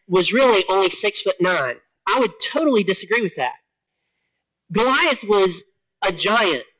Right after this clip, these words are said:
It says in Scripture that he was a giant. In fact, it would say that all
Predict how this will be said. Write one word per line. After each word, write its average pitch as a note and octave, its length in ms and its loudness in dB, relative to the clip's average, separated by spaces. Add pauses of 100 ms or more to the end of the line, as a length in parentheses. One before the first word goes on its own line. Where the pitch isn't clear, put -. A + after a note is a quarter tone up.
(260)
It G3+ 180 -2
says G3+ 240 -2
in G#3+ 100 0
Scripture B3+ 360 -4
that F3 160 -2
he E3+ 120 -2
was C#3 160 -8
a C#3+ 60 -16
giant. C3 400 -8
In D3+ 80 -8
fact, - 400 -4 (260)
it A3+ 180 -2
would G#3 160 -4
say G3+ 560 -2 (100)
that F#3+ 260 2 (420)
all A#3 600 2